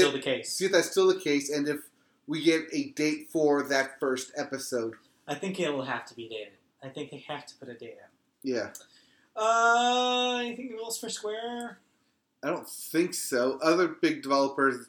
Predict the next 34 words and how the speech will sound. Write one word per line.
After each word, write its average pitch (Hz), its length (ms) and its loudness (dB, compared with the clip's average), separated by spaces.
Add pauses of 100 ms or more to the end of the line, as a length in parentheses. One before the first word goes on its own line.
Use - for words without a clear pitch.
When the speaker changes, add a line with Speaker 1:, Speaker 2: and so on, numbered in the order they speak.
Speaker 2:
at 127 140 -8
the - 100 -20
conference 220 400 4
is 175 80 2
Speaker 1:
E 151 60 2
A. - 160 2
Speaker 2:
E 147 80 4
A. 139 300 4
Speaker 1:
Let's 135 120 -8
talk 180 100 -4
about 175 160 -2
E 165 100 -6
A. 143 140 -4 (220)
Speaker 2:
No 170 880 8 (180)
Grand 165 220 10
Theft 170 200 8
Auto. 175 40 10 (120)
I 143 60 10
don't 147 120 2
care 180 120 8
what 160 240 10
any 156 160 8
of 156 80 -2
you 156 80 -4
guys 143 240 6
say 151 100 6
online. 127 400 2 (260)
Speaker 1:
That's 147 280 -4
a - 80 -10
two 131 140 -8
K 165 100 -6 (140)
anyways. 123 340 -12 (800)
But 131 80 -4
Speaker 2:
Huh? 165 160 -2